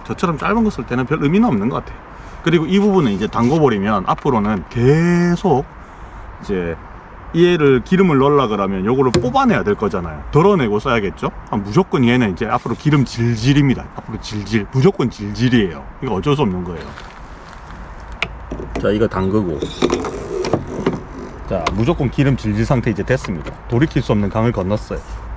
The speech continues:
자, 그리고 요거 꽉 조여주고, 요거 건전지 이 안에,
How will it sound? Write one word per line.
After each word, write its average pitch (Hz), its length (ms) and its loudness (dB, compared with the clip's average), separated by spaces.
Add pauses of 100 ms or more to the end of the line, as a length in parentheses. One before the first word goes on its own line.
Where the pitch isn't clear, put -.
(1400)
자, 98 120 -4
그리고 110 380 -2 (1120)
요거 98 240 -2 (100)
꽉 113 300 -2
조여주고, 107 640 -2 (2750)
요거 101 320 2 (720)
건전지 117 680 2 (960)
이 113 40 0
안에, 107 380 2